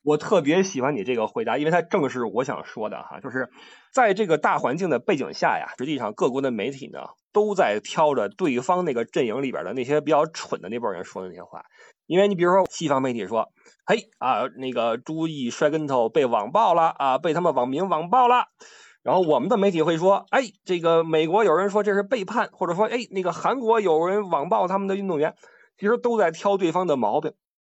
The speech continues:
但是这个问题，这些言论能代表多少人？这真的是一个巨大的问号。我相信在中国，网暴朱毅的人也没有，也不是一个绝对的多数，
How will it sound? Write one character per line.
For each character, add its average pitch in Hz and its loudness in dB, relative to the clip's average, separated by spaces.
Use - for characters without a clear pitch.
但 240 2
是 226 4
这 220 0
个 185 2
问 185 0
题， 131 -6
这 190 0
些 208 0
言 170 0
论 156 -2
能 170 -4
代 196 0
表 113 0
多 160 0
少 127 2
人？ 104 -6
这 139 0
真 185 -2
的 143 0
是 127 -6
一 120 -6
个 131 -4
巨 131 -8
大 92 -2
的 90 -10
问 76 -12
号。 - -18
我 127 0
相 254 0
信 233 0
在 175 2
中 190 -4
国， 127 2
网 107 -4
暴 143 2
朱 208 -10
毅 196 -6
的 85 -6
人 85 -12
也 87 -10
没 90 -8
有， 147 0
也 113 -8
不 120 -12
是 147 -4
一 123 -6
个 120 -2
绝 117 -10
对 139 -6
的 117 -6
多 156 -4
数， - -16